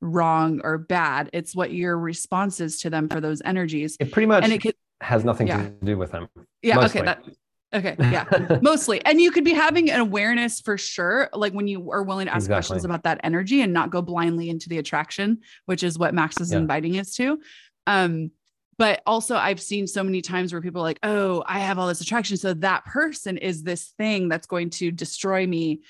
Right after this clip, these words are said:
Speaker 1: or that person has these qualities." And it's really not that either. It's, like, being aware of, like you said, like, it actually is something that is activating something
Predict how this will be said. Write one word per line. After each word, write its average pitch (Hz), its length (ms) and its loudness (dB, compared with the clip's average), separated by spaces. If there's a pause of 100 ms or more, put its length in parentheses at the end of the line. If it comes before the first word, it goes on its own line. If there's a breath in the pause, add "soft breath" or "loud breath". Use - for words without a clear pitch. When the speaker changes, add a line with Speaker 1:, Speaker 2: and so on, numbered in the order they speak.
(220 soft breath)
Speaker 1:
or 196 180 4
that 175 240 2
person 220 420 -2
has 175 200 -4
these 165 160 -6
qualities." 214 460 0
And 175 100 0
it's 170 160 -6
really 240 200 0
not 170 200 0
that 151 160 -2
either. 185 320 0
It's, 156 180 -6
like, 156 240 -6 (160)
being 180 200 2
aware 180 360 2
of, 165 140 -2
like 165 180 -4
you 160 80 -4
said, 160 320 0
like, 170 320 -6
it 180 180 -4
actually 165 400 -2
is 165 120 -4
something 160 340 0
that 156 240 0
is 156 80 -6
activating 151 480 -4
something 143 300 -8